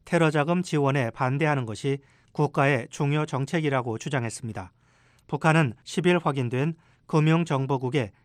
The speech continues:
인터넷 홈페이지를 통해 이같이 밝히면서 자금 세탁과 테러 자금 지원을 막기 위해 취한 조치들을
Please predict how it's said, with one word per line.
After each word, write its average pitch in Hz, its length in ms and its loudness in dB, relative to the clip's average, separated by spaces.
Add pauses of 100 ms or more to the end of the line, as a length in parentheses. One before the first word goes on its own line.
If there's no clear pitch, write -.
인터넷 151 440 0 (100)
홈페이지를 147 520 -2
통해 127 340 -4 (300)
이같이 135 560 -2
밝히면서 131 640 -6 (420)
자금 147 340 0
세탁과 147 600 0 (240)
테러 165 240 2
자금 160 320 0
지원을 143 420 0
막기 123 340 -4
위해 131 220 -2
취한 165 300 -2
조치들을 120 500 -6